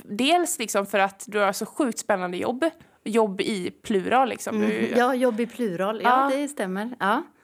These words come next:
Speaker 1: Och sen också att, för att visa för människor vilka sjukt coola möjligheter det finns.
Speaker 2: Mm,
Speaker 1: Alltså,
Speaker 2: ah.
Speaker 1: sätt att jobba på och sådär också.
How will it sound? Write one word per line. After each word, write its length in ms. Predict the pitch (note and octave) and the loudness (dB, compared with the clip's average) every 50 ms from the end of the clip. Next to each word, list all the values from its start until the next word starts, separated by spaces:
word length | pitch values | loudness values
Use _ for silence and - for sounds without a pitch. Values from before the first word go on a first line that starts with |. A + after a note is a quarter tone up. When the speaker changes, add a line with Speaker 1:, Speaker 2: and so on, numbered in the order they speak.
| _ _ _ - | _ _ _ -2
Speaker 1:
Och 140 | C#4 C4+ - | 0 0 2
sen 280 | - C#4 A#3+ A#3 B3 | 4 4 4 4 2
också 280 | C4 A#3+ - - - G3+ | 0 -2 -2 -2 0 2
att, 220 | F#3+ G3 F#3+ - | 2 2 0 -4
för 140 | - - A3+ | -4 0 2
att 220 | G3+ G3 G#3 G3 | 4 4 2 0
visa 320 | G3+ A3+ A3+ G3+ - G3+ F#3+ | 0 -2 -2 0 0 -2 -2
för 120 | - G3+ | -2 0
människor 480 | G3+ G3+ F#3+ F3+ F3+ F3+ - G3+ F3+ F3+ | 0 0 0 0 -2 -2 -2 -2 -2 -2
vilka 600 | F#3 F#3 G3+ G3 - - F#3 F#3 - - - - | -2 -2 -4 -4 -2 0 2 2 2 2 0 -2
sjukt 680 | - - - - - G4 F#4 C4 F#3+ F#3 - - - | -4 -8 -6 0 2 2 4 4 2 -2 -4 -8 -6
coola 320 | - - B3 G3+ F#3+ F#3+ | -4 -2 0 2 2 2
möjligheter 440 | G3 G#3 F#3+ F3+ F3 E3+ F3+ F#3 F#3+ | 2 2 2 2 2 0 -2 -2 -2
det 60 | F3+ | -4
finns. 640 | F#3 - F4 G#4+ A4+ D#4 A3 - A3+ G#3+ A3 G3+ - | 0 2 2 4 4 2 2 2 0 0 0 0 2
Speaker 2:
Mm, 60 | - | 2
Speaker 1:
Alltså, 420 | B3+ - - - B3 A#3+ A3 F3+ E3 | 4 4 4 4 4 2 2 0 -2
Speaker 2:
ah. 40 | - | 0
Speaker 1:
sätt 260 | - D#4+ D4 D4 C4+ | 2 2 2 2 0
att 100 | C4 A3 | 0 2
jobba 420 | C#4+ D#4 C4+ A3 G#3 G#3+ C#4+ D#4+ | 2 2 2 0 0 2 2 2
på 120 | D#4 E4+ D#4+ | 2 2 0
och 200 | C4 G3+ G3+ - | 2 0 0 0
sådär 280 | A#3+ G#3+ G3 F#3 F#3 | 0 0 0 0 0
också. 200 | G3 F#3+ - - | -2 -4 -4 -6